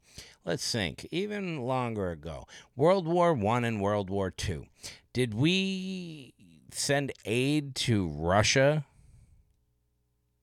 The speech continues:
when they were raping and pillaging? No. Um, did we send Nazis,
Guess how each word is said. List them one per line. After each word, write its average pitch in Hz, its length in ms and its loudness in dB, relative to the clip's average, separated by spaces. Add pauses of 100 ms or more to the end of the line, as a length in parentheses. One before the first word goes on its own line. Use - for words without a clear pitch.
(540)
when 113 180 2
they 110 140 4
were 104 220 2
raping 123 600 2
and 98 240 -2
pillaging? 127 760 0 (1000)
No. 85 640 -8 (680)
Um, 85 480 -8 (840)
did 107 220 -4
we 135 260 0
send 135 420 4
Nazis, 165 880 -2